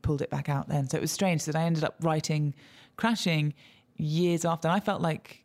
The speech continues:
I'd changed as a writer between Crashing and Fleabag. But then so I'm going back to Crashing and writing that first. I made Fleabag, like, kind of,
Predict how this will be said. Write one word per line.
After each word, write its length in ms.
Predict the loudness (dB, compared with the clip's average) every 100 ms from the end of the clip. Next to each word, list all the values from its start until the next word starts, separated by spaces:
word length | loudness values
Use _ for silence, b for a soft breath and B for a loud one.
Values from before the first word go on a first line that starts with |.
| -2
I'd 160 | -2
changed 360 | 2 2 2 0
as 80 | -2
a 40 |
writer 340 | -2 -2 -2 -4
between 260 | -4 -4 -2
Crashing 360 | -2 -2 -2
and 100 | -2
Fleabag. 440 | -2 -6 -4 -6 -8 B B B
But 80 | -2
then 80 | 0
so 120 | 2
I'm 220 | 2 2 2
going 200 | 2 2
back 280 | 0 -2
to 80 | -4
Crashing 560 | 0 0 0 -2 -2 -4 B B B
and 120 | 0
writing 280 | 2 2 0
that 220 | 0 -2
first. 600 | -2 0 0 -2 -6 -10 -16 _
I 80 | -2
made 320 | 2 2 0 -6
Fleabag, 640 | -4 -2 2 0 0 0
like, 180 | -2 -2
kind 240 | -2 0
of, 100 | 0